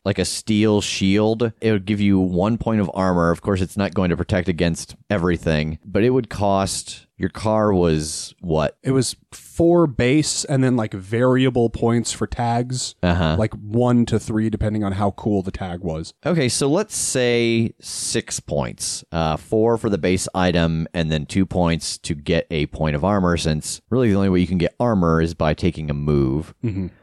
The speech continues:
Speaker 1: And, uh, yeah, so it'll give you plus one armor against things that metal will stop.
Speaker 2: Okay. There isn't any, like, I guess, I don't know. Does I P T have any cool materials? Do they have, like, a cooler metal than just steel, like <laughs> adamantium or mithril or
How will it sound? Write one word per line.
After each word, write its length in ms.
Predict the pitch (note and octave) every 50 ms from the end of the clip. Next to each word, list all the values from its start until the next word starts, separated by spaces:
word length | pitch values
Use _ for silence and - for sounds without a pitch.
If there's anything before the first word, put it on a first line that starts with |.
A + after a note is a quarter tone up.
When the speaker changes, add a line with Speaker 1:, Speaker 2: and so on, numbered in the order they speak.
| _ _ _ - -
Speaker 1:
And, 380 | G2 G2 G2 G2 G2 F#2 E2+
uh, 440 | F#2 F#2 F2+ F2+ F#2 F#2 F2+ F2+ F#2 -
yeah, 240 | - A2+ B2+ C3 G2
so 160 | F#2+ - A2+
it'll 120 | G2 A2
give 180 | G#2 F#2+ A2+ G2+
you 200 | G2 F#2+ F#2+ F#2+
plus 360 | - - - - G2+ - -
one 180 | A#2 A2 A2 A2+ -
armor 540 | - G#2+ G2+ G2 F#2 F2+ F2 F2 F2+ F2+ - _ -
against 400 | F2 E2+ - E2+ D#2+ E2 - -
things 300 | - D#2 D#2 E2+ F#2 E2+
that 200 | D#2 F2+ - -
metal 380 | - D#2+ D#2+ D#2 F2 F2+ F#2 F2
will 220 | E2 F2 F2 F#2
stop. 440 | F2+ - - - F#2 A2 A2+ - - - - _ _ -
Speaker 2:
Okay. 280 | C3 D#3+ - E3 E3+ _ _ -
There 280 | C3+ A#2+ D3+ E3 E3
isn't 240 | D#3+ D3+ C#3 D3+ C#3+
any, 180 | C#3+ C#3 C#3 C3
like, 340 | A#2 G#2 G#2 - - - _ _ _
I 80 | - A#2+
guess, 180 | B2 C3+ A#2+ -
I 60 | B2
don't 120 | A#2+ A#2+
know. 140 | A#2+ B2 A2+
Does 220 | F#2+ A2+ A2 G#2+
I 140 | A#2 A#2 C#3
P 160 | C#3 - C#3
T 160 | - - C3+ C3
have 280 | B2+ C3 C3 B2+ B2
any 220 | C3 B2+ B2+ A#2 -
cool 480 | - - - - C#3 C#3 C#3+ D3 D3+ D3
materials? 640 | C#3+ C3+ C3 - - C#3+ C#3+ D3+ D#3 D#3+ E3 D#3 -
Do 100 | - A#2+
they 80 | A#2+
have, 160 | B2 C3 C3 B2+
like, 160 | B2+ B2+ -
a 140 | B2 A2 G#2
cooler 580 | _ - - - C#3+ C#3 C#3 C#3 C3+ B2+ B2+
metal 600 | A#2+ A2+ A2+ A#2 A#2+ A#2+ B2+ B2+ C3 C#3+ D3 - _ - -
than 100 | A2+ A2
just 200 | A#2+ A2 - -
steel, 360 | - - B2 A#2+ B2 B2+ C3+
like 140 | B2 A2 -
<laughs> 160 | - - - -
adamantium 800 | - - A#2 G#2+ - G2+ A2 A2+ A2+ - - - A#2 A2 G2+ F2+
or 40 |
mithril 520 | G#2 G#2+ A#2 A2 - - B2+ G#2 A#2 A#2 G#2
or 140 | A2 G#2+